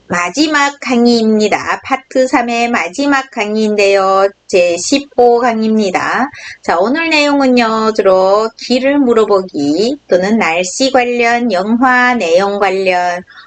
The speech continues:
뭐, 휴대폰 관련, 뭐, 선물하기 등등의 내용인데요. 같이 한번 하나하나씩,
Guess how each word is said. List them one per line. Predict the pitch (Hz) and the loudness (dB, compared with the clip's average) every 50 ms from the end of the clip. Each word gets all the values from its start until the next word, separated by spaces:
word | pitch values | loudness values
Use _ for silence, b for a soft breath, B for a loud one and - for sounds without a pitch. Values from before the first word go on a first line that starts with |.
| B _ | B _
뭐, | - 165 160 | -2 -2 -2
휴대폰 | 175 - 294 302 294 330 330 330 - - - 294 277 269 262 254 | 0 0 0 0 0 0 -2 -4 -4 -2 0 0 2 2 0 0
관련, | 254 247 214 214 220 220 214 208 208 208 208 208 208 208 208 202 202 202 | 0 0 -2 0 0 0 0 0 0 0 -2 -2 -4 -4 -4 -6 -8 -10
뭐, | - - 156 151 - | -8 -6 -4 -4 -4
선물하기 | - - - 247 240 247 240 233 233 240 262 254 226 214 220 - 208 202 202 202 202 - | -4 -2 -2 0 2 2 2 2 2 2 2 0 -2 -2 -4 -4 -2 -2 -2 -2 -2 -4
등등의 | - 190 196 202 202 233 247 240 240 240 | -4 -4 -2 0 2 2 4 4 4 2
내용인데요. | 233 226 220 214 214 214 208 202 196 196 196 220 254 262 233 - _ _ - | 2 0 -2 0 -2 -2 -2 0 0 0 0 0 0 -2 -4 -8 _ _ -18
같이 | - - - - 277 | -18 -12 -6 -4 -2
한번 | 269 247 240 240 233 233 233 233 226 226 B B B B B | -2 0 0 0 0 0 -2 -4 -6 -10 B B B B B
하나하나씩, | - - 233 233 226 220 220 214 220 220 - - 170 165 175 196 233 233 - | -6 -4 -2 -2 -2 0 -2 -2 -2 -4 -4 -2 0 2 2 2 0 0 -4